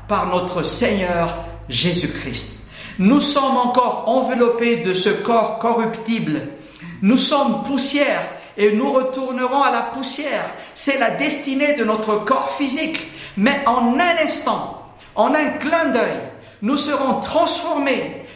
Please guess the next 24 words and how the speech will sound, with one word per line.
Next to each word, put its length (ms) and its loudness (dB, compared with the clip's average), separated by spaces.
Nous 200 6
aussi, 560 0
nous 140 4
ressusciterons 880 0
et 140 6
nous 180 4
le 100 0
verrons 400 2
face 600 0
à 140 0
face. 440 -4
Et 140 6
la 160 4
mort 360 2
ne 60 0
sera 460 0
plus, 480 -2
et 60 4
elle 180 4
n'aura 400 2
plus 280 0
d'emprise 680 0
sur 180 -2
nous. 480 -2